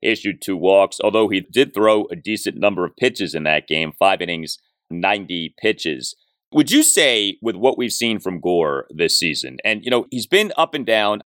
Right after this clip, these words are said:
I still would say it's been more good than bad, but, you know, the numbers aren't great on the year. Do you think the Nats internally feel better, worse, or about the same about Gore now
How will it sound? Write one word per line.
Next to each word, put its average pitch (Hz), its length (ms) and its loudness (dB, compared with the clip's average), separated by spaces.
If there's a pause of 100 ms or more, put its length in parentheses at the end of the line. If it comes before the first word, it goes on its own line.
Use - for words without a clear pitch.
I - 80 -2
still - 160 -4
would 165 100 -2
say - 120 4
it's 123 100 2
been 135 140 4
more 113 180 2
good 107 300 0
than 101 140 2
bad, 87 380 2
but, 101 120 -2
you 117 80 -2
know, 113 80 2
the 110 80 2
numbers 131 340 0
aren't 101 260 -2
great 92 320 -2
on 85 200 -2
the 76 80 -6
year. 76 360 -6 (440)
Do 123 80 2
you 165 80 4
think 233 300 0
the 143 100 0
Nats 107 440 -2
internally 95 840 -6 (120)
feel 95 280 2
better, 170 720 -2
worse, 120 520 -4
or 101 140 2
about 104 380 0
the 101 40 -6
same 90 520 -4
about 92 420 -2
Gore 101 220 0
now 87 540 -2